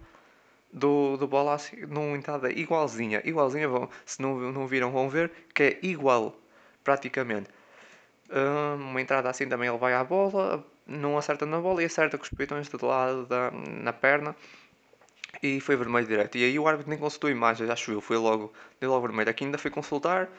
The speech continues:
fez bem, foi chamado, foi consultar e pá, e seguiram os seus critérios e, e deu.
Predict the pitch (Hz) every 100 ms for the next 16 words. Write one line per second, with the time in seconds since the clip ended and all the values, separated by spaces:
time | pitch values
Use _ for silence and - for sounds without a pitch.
0 | - _ _ _ - 151 135 135 160 185
1 | 196 - 127 127 143 175 170 147 151 147
2 | 190 233 370 381 - 233 - 170 180 -
3 | - 185 180 165 170 - 165 165 185 185
4 | 180 - 175 175 175 - 156 165 160